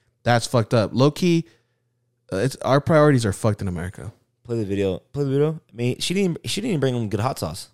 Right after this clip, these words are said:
Speaker 1: Well, yeah, 'cause he's not gonna fucking promote somebody's hot sauce.
Speaker 2: Like, can you put Cholula in this bitch?
Speaker 1: No, 'cause then Cholula get fucking paid for
Speaker 2: All right.
Speaker 1: that. That's a,
Speaker 2: That's
Speaker 1: that's
Speaker 2: a clean
Speaker 1: dripped
Speaker 2: outfit.
Speaker 1: out.
Speaker 2: Bro, I w-, I l-, uh, like, Medi-, Mediachi?
Speaker 1: Yeah.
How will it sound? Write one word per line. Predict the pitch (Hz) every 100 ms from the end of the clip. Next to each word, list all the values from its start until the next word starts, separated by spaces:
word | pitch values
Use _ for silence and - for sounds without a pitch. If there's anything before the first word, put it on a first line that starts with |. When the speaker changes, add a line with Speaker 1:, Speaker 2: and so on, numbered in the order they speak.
| _ _ _ _ _ _ _ _ _ _
Speaker 1:
Well, | 127
yeah, | 170
'cause | 180 120
he's | 127
not | 147
gonna | 139
fucking | 107 139 135 110 101 -
promote | 110 117 139
somebody's | 135 117 98 -
hot | 135 -
sauce. | - 92 139 - _ _ _ -
Speaker 2:
Like, | 71 _ _
can | - 107
you |
put | 95 -
Cholula | 98 90 143
in | 160
this | 156
bitch? | 156 175 _ _ _
Speaker 1:
No, | 147 131
'cause | 110 113
then | 123
Cholula | - 113 131 123
get | 123 117
fucking | - 110 107
paid | - 139
for | 113
Speaker 2:
All | 104
right. |
Speaker 1:
that. | 113
That's | 131 220
a, | 110 -
Speaker 2:
That's | - 143 233
Speaker 1:
that's |
Speaker 2:
a |
clean | 320 120 170
Speaker 1:
dripped |
Speaker 2:
outfit. | 139 190 98 -
Speaker 1:
out. | -
Speaker 2:
Bro, | 165 131 - -
I | 139 214
w-, | 254 185 - 127 -
I | 131 180
l-, | 190 123 110 - _ _ _ _ _ _ - 85 -
uh, | 117 104
like, | 87 104
Medi-, | 120 131 135 - -
Mediachi? | 123 139 131 170 185 - _ _ -
Speaker 1:
Yeah. | 151 117